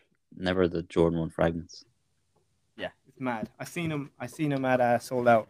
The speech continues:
Speaker 2: and I was like, "Whoa, this is mad." Yeah.
Speaker 1: Yeah, it's pretty
Speaker 2: That's
Speaker 1: cool.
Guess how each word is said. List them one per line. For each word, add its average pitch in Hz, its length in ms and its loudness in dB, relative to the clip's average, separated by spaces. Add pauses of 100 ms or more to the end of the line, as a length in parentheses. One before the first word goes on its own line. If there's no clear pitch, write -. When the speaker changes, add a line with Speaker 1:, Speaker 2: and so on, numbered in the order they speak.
Speaker 2:
and 110 340 -10 (500)
I 135 60 6
was 123 120 2
like, 113 200 2
"Whoa, 127 680 8 (600)
this 139 220 2
is 123 100 -10
mad." 117 440 -2 (1300)
Yeah. 87 200 -4 (100)
Speaker 1:
Yeah, 90 160 2
it's - 160 -14
pretty 90 200 4
Speaker 2:
That's - 80 -2
Speaker 1:
cool. 87 240 6